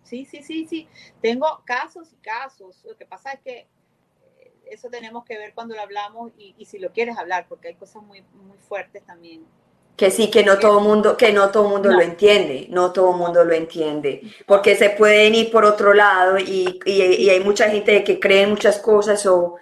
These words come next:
Speaker 2: hay
Speaker 1: Sí.
Speaker 2: que ser, ah,
Speaker 1: Sí.
Speaker 2: hay que ser como un poquito, no cuidadosos, pero sí saber lo que se habla.
Speaker 1: Sí, por eso te digo, o sea, pero sí, el feng shui trae muchas cosas. Mira, el feng shui puede traer enfermedad, hay números que traen en el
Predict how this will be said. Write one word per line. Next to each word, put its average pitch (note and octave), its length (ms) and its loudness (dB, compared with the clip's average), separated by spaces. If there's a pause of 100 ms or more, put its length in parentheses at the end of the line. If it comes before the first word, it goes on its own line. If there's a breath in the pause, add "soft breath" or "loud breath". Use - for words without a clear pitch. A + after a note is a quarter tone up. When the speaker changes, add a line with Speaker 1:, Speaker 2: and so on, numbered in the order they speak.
(360 loud breath)
Speaker 2:
hay F3+ 140 2
Speaker 1:
Sí. - 40 -10
Speaker 2:
que G#3 100 0
ser, G3+ 420 -2
ah, G3 400 0 (280)
Speaker 1:
Sí. A#3 80 -4
Speaker 2:
hay G3+ 80 2
que B3+ 100 4
ser B3 160 2
como C4 380 4
un A3 80 -2
poquito, C#4 440 -2
no E4+ 200 0
cuidadosos, A3+ 640 4
pero G3 320 0
sí G#3 180 -8
saber G#3 400 0
lo G3+ 140 0
que G3+ 80 -12
se F3+ 220 -2
habla. D#3+ 560 -2
Speaker 1:
Sí, G#3 160 -4
por G#3+ 180 -8
eso G#3+ 180 -14
te A#3 140 -10
digo, F#3 180 -18
o F3+ 40 -18
sea, F3+ 360 -12
pero A3 220 -14
sí, B3+ 440 -20 (300)
el A3 140 -18
feng A#3 180 -18
shui A#3 600 -16
trae A3+ 220 -10
muchas B3 280 -20
cosas. A3 380 -20
Mira, G3 240 -18
el G#3 180 -20
feng G#3 180 -20
shui G3+ 280 -20
puede A3+ 200 -18
traer G#3 240 -18
enfermedad, F#3+ 760 -20
hay G#3 120 -20
números A3+ 380 -20
que G#3+ 100 -20
traen F#3+ 280 -20
en G#3+ 100 -20
el F#3+ 60 -20